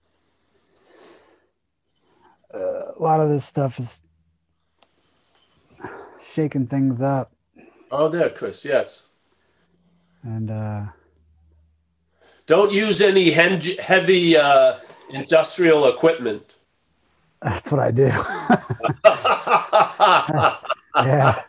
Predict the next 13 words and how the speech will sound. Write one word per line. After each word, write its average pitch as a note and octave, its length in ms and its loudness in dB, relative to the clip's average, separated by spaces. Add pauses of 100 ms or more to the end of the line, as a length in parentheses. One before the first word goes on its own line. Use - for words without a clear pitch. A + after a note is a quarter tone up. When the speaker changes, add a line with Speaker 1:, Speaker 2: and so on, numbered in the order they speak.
(220)
Speaker 1:
I D#3+ 100 0
do F#3+ 140 4
tree F3+ 300 2
work. D#3+ 340 2 (680)
Speaker 2:
I C4 200 6
Speaker 1:
I C4+ 40 6
Speaker 2:
know. B3+ 60 6 (100)
Speaker 1:
actually, A3+ 320 4
uh, F#3 800 0 (400)
Speaker 2:
<laughs> D3+ 360 2 (440)
Speaker 1:
I, - 0 -
I A3 580 2
heard, - 200 -2